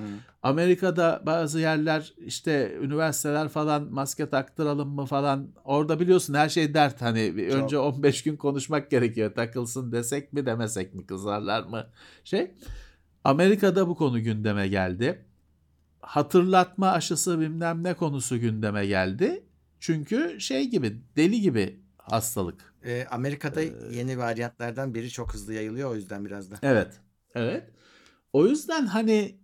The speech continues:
Speaker 1: yeni bir, e, kriz ve yeni o krizin her alana yansıması, işte çipe de yansıması, başka, e, hayatın parçalarına da yansıması, böyle bir şey var.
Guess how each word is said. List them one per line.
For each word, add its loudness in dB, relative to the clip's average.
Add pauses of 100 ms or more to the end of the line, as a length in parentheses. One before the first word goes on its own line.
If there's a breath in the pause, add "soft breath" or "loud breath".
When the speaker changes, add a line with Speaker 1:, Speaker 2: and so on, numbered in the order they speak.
Speaker 1:
yeni 4
bir, 2 (540)
e, -16 (480)
kriz 2 (580)
ve 0
yeni 6
o 2
krizin 0 (400)
her 6
alana 0
yansıması, 0
işte -4
çipe -2
de 0
yansıması, -4
başka, -4
e, -2 (920)
hayatın -2 (1200 soft breath)
parçalarına 2
da 2
yansıması, -2
böyle 2
bir 0
şey 2
var. -6